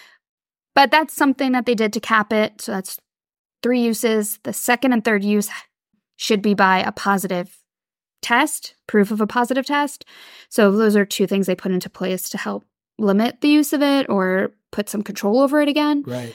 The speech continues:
Speaker 1: But it is still here,
Speaker 2: It's
Speaker 1: and
Speaker 2: still
Speaker 1: it's
Speaker 2: here.
Speaker 1: driving everyone crazy.
Speaker 2: It is crazy, crazy, crazy, crazy. So that definitely, for me, and I guess for you, you know, made your, your, your top three maybe kind of ancillary to that is employer leave policies, specifically,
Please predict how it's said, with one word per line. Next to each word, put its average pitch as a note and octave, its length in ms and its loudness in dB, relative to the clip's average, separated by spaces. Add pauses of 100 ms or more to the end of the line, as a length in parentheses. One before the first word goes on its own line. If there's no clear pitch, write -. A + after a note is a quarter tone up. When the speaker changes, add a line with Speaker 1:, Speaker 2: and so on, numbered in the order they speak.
(240)
Speaker 1:
But A#3+ 140 2
it C4 120 4
is C#4+ 160 0
still D4+ 240 0
here, C#4 400 0
Speaker 2:
It's - 100 -4
Speaker 1:
and G#3 80 -2
Speaker 2:
still G#3+ 120 -2
Speaker 1:
it's D#3 80 -4
Speaker 2:
here. E3 100 -2
Speaker 1:
driving D4+ 500 0
everyone D#4+ 380 0
crazy. F4+ 580 -2
Speaker 2:
It - 80 2
is F#3+ 300 2
crazy, B2+ 480 -2
crazy, E3+ 380 -4
crazy, D3 260 -6
crazy. B2+ 440 -4 (300)
So D3+ 60 0
that D#3+ 180 2
definitely, C#3 460 -2 (120)
for C#3 120 -10
me, C#3+ 180 0
and C#3 80 -2
I C3 60 -2
guess C#3+ 160 -2
for - 140 -8
you, D#3+ 380 2 (360)
you C#3 80 -2
know, C#3+ 80 2
made C#3+ 260 0
your, C3+ 260 0 (320)
your, D3 140 -2
your - 180 -2
top - 280 0
three D#3+ 240 0
maybe C4 320 0
kind F3+ 260 2
of C3+ 140 -2 (180)
ancillary D#3+ 500 0
to D#3 120 -4
that C3 320 -2 (420)
is C3+ 500 -2
employer F#3+ 420 2
leave D#3 280 2
policies, B2+ 480 -2
specifically, C#3 760 -4